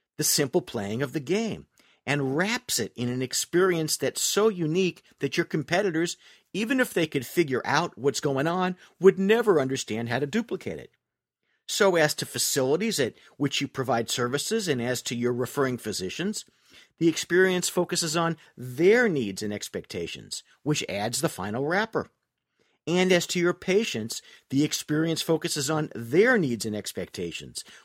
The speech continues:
which adds two additional wrappers, health and life, and the entire patient experience. Third, the Super Bowl also provides lessons in group organization and governance.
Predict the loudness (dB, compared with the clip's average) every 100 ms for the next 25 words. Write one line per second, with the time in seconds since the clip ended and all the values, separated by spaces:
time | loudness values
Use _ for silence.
0 | -2 -2 0 0 2 0 -6 _ _ -2
1 | 4 6 4 0 -4 -8 -8 -10 -12 -14
2 | -14 _ _ _ -2 -2 -4 0 0 0
3 | -4 -16 _ -20 -10 -4 -2 0 0 -2
4 | -4 -2 -4 -6 -10 -10 -8 -8 -6 -6
5 | -2 -2 -2 -6 -8 -14 _ _ _ _
6 | _ _ _ _ _ 2 4 4 2 -10
7 | -20 -20 _ -2 -2 2 6 6 6 2
8 | 4 0 0 2 2 0 0 -2 0 -2
9 | -2 -2 0 0 0 0 0 0 0 -2
10 | -4 -4 -2 2 2 2 -6 -8 -14